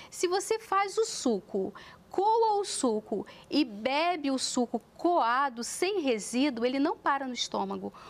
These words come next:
O que vai fazer ele parar no estômago é o resíduo. Parou no estômago, ele faz digestão. Ele passa por um processo de digestão. Se não tem esse processo de digestão, você continua em jejum.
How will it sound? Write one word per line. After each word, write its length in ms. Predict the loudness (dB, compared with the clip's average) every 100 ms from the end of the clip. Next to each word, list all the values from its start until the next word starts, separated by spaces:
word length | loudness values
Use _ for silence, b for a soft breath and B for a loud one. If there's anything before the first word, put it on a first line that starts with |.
| B
O 60 | -6
que 120 | -2
vai 140 | 0 0
fazer 240 | 0 0
ele 80 | -2
parar 300 | -2 -2 -2
no 40 |
estômago 480 | -4 -2 0 2 0
é 60 | 2
o 20 |
resíduo. 460 | 0 0 -4 -6 B B -2
Parou 300 | 0 2 4
no 80 | 2
estômago, 500 | 2 4 4 4 0
ele 100 | 0
faz 240 | -2 -2 -2
digestão. 720 | -2 0 0 0 -2 -2 -4 -12 B B
Ele 140 | -4 -2
passa 380 | 0 0 0
por 120 | 0 0
um 60 |
processo 460 | 0 -2 -2 -4 -4
de 60 | -8
digestão. 460 | -6 -6 -4 -4 -6 B B
Se 180 | 0 2
não 180 | 0
tem 220 | 0 0 0
esse 160 | -2
processo 540 | 0 -2 0 -2 -2 -4
de 120 | -2
digestão, 520 | 0 0 0 0 0 B B B
você 220 | -2 -2
continua 600 | -2 -4 -2 0 2 2
em 100 | 2
jejum. 480 | 2 0 0 -4 -4